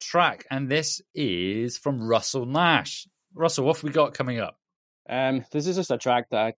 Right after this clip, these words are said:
Speaker 2: I, I just kinda threw together, uh, last night. Um, it's for another project that, like,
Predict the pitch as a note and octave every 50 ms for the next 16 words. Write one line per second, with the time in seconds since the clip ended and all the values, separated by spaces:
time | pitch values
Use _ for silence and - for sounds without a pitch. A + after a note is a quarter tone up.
0 | - - G#2+ G#2+ A2+ - - - A2 - - - A2 - - G2 G#2 G#2 G#2+ G#2
1 | G2+ - - - G#2 G2+ G2+ G2 G2 G2+ G2 G2 - - - A2 A2 A2+ A#2 -
2 | - - _ _ - - - G2+ G#2 G#2 G2+ G#2 G2+ - _ _ _ _ _ _
3 | - A2+ A2 - - - - _ _ _ _ _ _ _ - B2 A2+ A#2+ B2+ B2+
4 | A#2 - - A2+ G2+ A2 G2+ A#2 A2+ G#2 - _ - F#2+ E2 D2 F#2 F#2+ F#2+